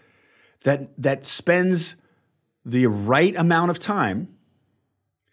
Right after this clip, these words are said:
connecting with your audiences and your partners? Are you doing that?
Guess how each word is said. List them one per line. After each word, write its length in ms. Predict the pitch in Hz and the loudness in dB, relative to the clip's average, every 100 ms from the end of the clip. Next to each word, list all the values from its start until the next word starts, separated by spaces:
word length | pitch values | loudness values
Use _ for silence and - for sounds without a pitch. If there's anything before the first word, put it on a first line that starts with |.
| _ _ _ | _ _ _
connecting 800 | - 160 135 135 160 - 165 143 | -8 -2 0 0 -2 0 2 4
with 240 | 123 120 | 2 0
your 180 | 123 120 - | 0 -2 -2
audiences 720 | 120 127 151 190 196 240 247 | 0 0 0 -2 -2 -4 -6
and 220 | - 123 | -4 -2
your 140 | 120 113 | -2 -4
partners? 480 | - 120 101 101 | -2 -4 -2 -8
Are 180 | - 117 | -8 -8
you 180 | 139 170 | -4 -4
doing 400 | 131 151 185 131 | 0 0 0 -2
that? 280 | 90 - | -6 -12